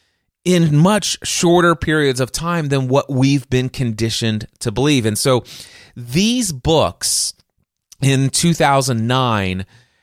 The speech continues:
began to shift my understanding of the value of a book.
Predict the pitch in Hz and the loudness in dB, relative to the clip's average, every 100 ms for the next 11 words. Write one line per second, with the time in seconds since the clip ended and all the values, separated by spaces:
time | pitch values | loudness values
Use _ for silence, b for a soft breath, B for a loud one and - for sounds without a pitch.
0 | _ 117 117 151 120 143 151 175 - 151 | _ -6 -2 0 0 0 2 0 0 -2
1 | - - 165 139 131 131 131 123 127 123 | -2 0 0 0 0 0 0 0 0 0
2 | - 127 120 120 113 107 107 113 107 110 | 0 0 0 0 0 0 0 0 0 0
3 | 104 101 95 90 110 87 | 0 0 -2 -2 -2 -2